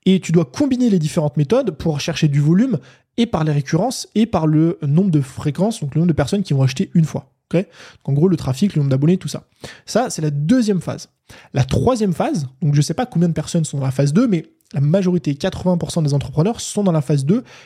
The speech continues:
la phase de volume. Et la phase de volume, encore une fois, je disais, il y a l'audience. Ça, c'est ce que font la majorité des gens, mais la majorité, donc la, la minorité de personnes se concentrent sur la deuxième étape qui est très importante, c'est la récurrence. Et c'est ce qui pêche, encore une fois, chez beaucoup d'entrepreneurs. À partir du moment où tu sens qu'il y a une traction sur ton compte,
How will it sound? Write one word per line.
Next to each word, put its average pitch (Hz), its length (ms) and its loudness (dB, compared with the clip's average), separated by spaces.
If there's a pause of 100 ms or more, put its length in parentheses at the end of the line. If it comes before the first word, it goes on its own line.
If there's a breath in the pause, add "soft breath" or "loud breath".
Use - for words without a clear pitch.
(100)
la 139 100 -4
phase 190 220 0
de 160 100 4
volume. 143 320 0 (360 soft breath)
Et 185 220 4
la 139 120 -2
phase 160 160 0
de 147 80 2
volume, 185 260 2
encore 151 180 0
une 151 60 2
fois, 165 140 0
je 147 40 0
disais, 147 180 2
il 147 40 -4
y 139 60 -2
a 135 40 -2
l'audience. 143 520 0 (200 loud breath)
Ça, 214 480 -8
c'est - 260 -6
ce 131 100 -10
que 156 100 2
font 185 260 0
la 135 80 2
majorité 143 380 2
des 135 140 2
gens, 214 260 0
mais 143 140 0
la 135 80 0
majorité, 160 480 2
donc 131 220 -8
la, - 120 -12
la - 240 -12
minorité 185 500 4
de 165 60 -6
personnes 214 400 -2 (260 loud breath)
se - 140 -10
concentrent 160 360 0
sur 143 100 -6
la 123 100 0
deuxième 175 340 2
étape 170 220 -2
qui - 60 -6
est 131 40 -6
très 151 220 0
importante, 165 380 -2
c'est - 100 -6
la 127 120 0
récurrence. 147 440 -4 (320 loud breath)
Et 151 80 2
c'est 139 120 0
ce 127 100 -10
qui 147 100 -4
pêche, 190 240 -2
encore 160 200 0
une 147 60 0
fois, 196 160 0
chez 170 140 -2
beaucoup 147 220 0
d'entrepreneurs. 151 560 -4 (420 loud breath)
À - 80 -8
partir 214 240 -2
du 226 80 2
moment 240 160 2
où 226 100 2
tu 160 120 -4
sens 220 160 -8
qu'il 165 100 -2
y - 20 2
a 151 40 2
une 147 40 0
traction 160 400 -2
sur - 140 -8
ton 147 140 0
compte, - 380 -6